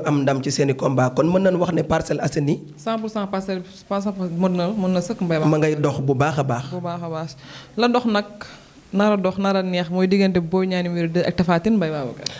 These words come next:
Speaker 1: Diggante Boy Niang ak Tapha Tine nekk combat ba nga xamante ne bii ni ko amateur yi xamee, ci luy baax lay doon. Du am ruq buy sedd. Tapha Tine xiif Boy Niang, Boy Niang tamit ñëw buuxante ba agsil boppam ci ponkal yi.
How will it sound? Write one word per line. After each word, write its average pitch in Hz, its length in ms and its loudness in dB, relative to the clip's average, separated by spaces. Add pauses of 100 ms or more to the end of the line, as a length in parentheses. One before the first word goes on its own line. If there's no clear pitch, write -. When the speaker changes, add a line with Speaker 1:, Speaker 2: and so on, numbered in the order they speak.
(140)
Speaker 1:
Diggante 190 400 2
Boy 196 240 2
Niang 196 240 2
ak 185 180 0
Tapha 180 300 2
Tine 196 400 -2
nekk 175 240 0
combat 165 400 2
ba 160 100 0
nga 160 140 2
xamante 156 400 0
ne 156 80 2
bii 151 240 2
ni 170 80 2
ko 170 80 0
amateur 165 480 2
yi 151 80 -2
xamee, 151 400 -4
ci - 120 0
luy 190 220 4
baax 170 220 0
lay 165 160 2
doon. 156 240 2 (400)
Du 151 160 0
am 170 180 0
ruq 170 300 0
buy 170 240 2
sedd. 139 400 -4 (400)
Tapha 185 320 2
Tine 139 320 2 (160)
xiif 175 200 4
Boy 170 280 2
Niang, 180 240 2 (260)
Boy 196 300 2
Niang 190 160 2
tamit 185 320 0 (160)
ñëw 185 320 2
buuxante 175 560 0
ba 175 160 -2
agsil 220 320 -4
boppam 170 360 0
ci - 120 -12
ponkal 165 400 0
yi. - 100 -16